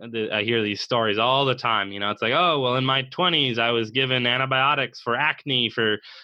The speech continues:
five years," or, um, you know, "I had a one month where I was in an I V for pneumonia infection," or,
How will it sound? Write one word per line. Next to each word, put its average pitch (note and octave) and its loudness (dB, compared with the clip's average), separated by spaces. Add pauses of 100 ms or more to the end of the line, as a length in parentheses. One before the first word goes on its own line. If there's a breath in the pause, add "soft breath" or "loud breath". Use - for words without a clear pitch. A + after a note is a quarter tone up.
(220 loud breath)
five B2 2
years," G#2+ 0
or, A2 0 (320 loud breath)
um, A2 0
you A#2 0
know, G#2+ 0
"I G#2+ 0
had B2+ -2
a A#2 0 (200)
one C3 -2
month C#3 -2
where A#2 0
I A#2 4
was A2+ 0
in A#2 0
an A#2 0
I A#2 0
V C3 0
for A2+ 0 (260 loud breath)
pneumonia C3+ 2
infection," G#2 -2
or, A2+ 2